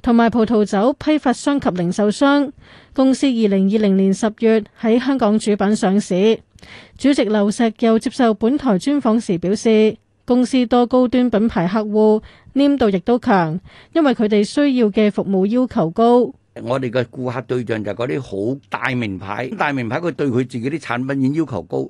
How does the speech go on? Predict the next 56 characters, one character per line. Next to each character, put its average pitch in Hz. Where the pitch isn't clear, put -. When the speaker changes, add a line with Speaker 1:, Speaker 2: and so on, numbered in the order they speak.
Speaker 2:
於 208
是 185
佢 135
對 139
佢 123
服 127
務 117
一 143
定 120
要 135
求 110
高 120
㗎。 110
噉 175
我 180
哋 143
啲 185
車， 180
啲， 175
啲 170
車 170
呢， 151
就 110
轉 123
晒 127
電 113
車， 135
呢 -
啲 214
高 214
檔 135
嘅 131
客 127
呢， 143
即 208
係 202
佢 156
哋 131
會 131
對 131
所 143
謂 -
E 160
S 147
G 160
啊 131
嗰 127
啲 143
嘢， 113
佢 123
哋 110
係 95
咪 98
有， 104
有 107
坤-， 131